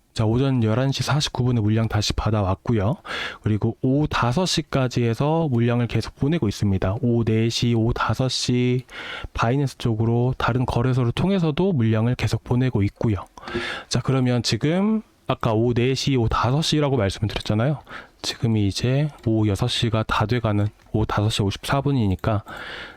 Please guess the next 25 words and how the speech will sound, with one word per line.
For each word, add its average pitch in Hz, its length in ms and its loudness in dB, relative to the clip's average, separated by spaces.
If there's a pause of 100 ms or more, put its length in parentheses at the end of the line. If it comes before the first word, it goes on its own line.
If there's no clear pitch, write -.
자, 123 300 -2 (160)
이때부터 123 760 -2 (140)
물량을 110 340 2
보낸 113 300 0
거죠. 98 340 -2 (420)
그러면 110 380 0
우리가 104 640 0 (200)
지금 139 320 0
당장에 135 500 0
얘가 104 220 0
급등을 - 580 -2
할 - 200 -2
거라고 202 400 0
보기는 117 440 0
어렵습니다. 107 920 0 (220)
자, 92 180 0
왜 110 140 2
그러냐면 104 540 0
시장 156 280 -2
흐름은 170 360 2
매번 101 240 2
변하고요. 107 720 0 (480)
얘네들이 143 580 0 (320)
변경을 131 520 0
해서 107 320 0